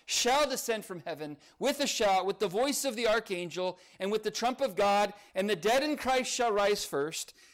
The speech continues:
Then we which are alive and remain shall be caught up together with them in the clouds to meet the Lord in the air, and so shall we ever be with the Lord." It's gonna happen.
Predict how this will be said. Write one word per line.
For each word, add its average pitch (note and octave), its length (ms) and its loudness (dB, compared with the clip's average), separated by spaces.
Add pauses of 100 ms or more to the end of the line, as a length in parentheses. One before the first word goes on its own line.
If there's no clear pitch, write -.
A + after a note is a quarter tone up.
Then A3+ 200 0
we D4+ 220 4
which D#4+ 240 0
are C#4 80 0
alive A3 360 2
and G#3+ 100 -4
remain G#3 340 -2
shall G#3 180 -2
be G3 100 -2
caught C4 280 2
up D4 140 2
together A3+ 400 0
with B3 200 -2
them B3 180 -2
in A#3 60 -6
the A#3 80 -2
clouds F3 580 -2 (320)
to G#3 120 -2
meet C4 260 0
the C4+ 100 -2
Lord A#3+ 240 4
in A#3 80 -4
the A3 160 0
air, A3+ 280 2
and G3 120 -4
so A#3 360 0
shall A3 400 2
we A3 180 -2
ever A3 220 0
be G#3 220 -6
with G#3+ 140 -6
the G#3 80 -4
Lord." G#3 320 -2 (200)
It's E3 160 -12
gonna F3 280 -2
happen. C3+ 380 -6